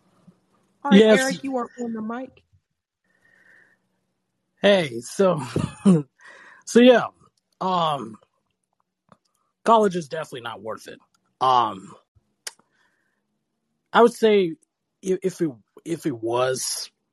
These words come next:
Speaker 2: the only, the best scenario would be if you're in stem.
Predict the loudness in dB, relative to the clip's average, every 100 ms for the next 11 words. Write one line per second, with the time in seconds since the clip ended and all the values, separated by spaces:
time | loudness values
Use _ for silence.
0 | _ -6 -4 -4 -8 -10 -6 -2 2 0
1 | 0 -4 -2 -2 -2 -6 -4 -4 -4 -4
2 | -4 -6 -8 -4 -4 -4